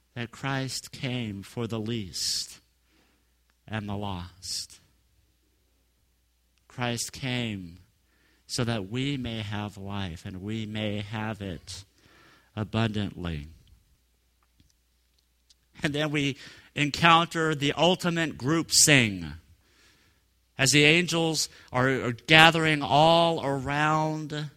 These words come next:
the shepherds. And we hear, "Glory to God in heaven, and on earth peace among those whom he favors."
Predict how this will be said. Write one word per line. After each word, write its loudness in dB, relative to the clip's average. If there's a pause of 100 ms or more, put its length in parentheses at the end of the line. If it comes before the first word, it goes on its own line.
(600)
the -4
shepherds. 0 (640)
And -4
we 2
hear, 2
"Glory 4
to 2
God 6
in -2
heaven, -2 (1000)
and -2
on -2
earth -4
peace -6 (520)
among -2
those 0
whom -8 (140)
he -10
favors." -8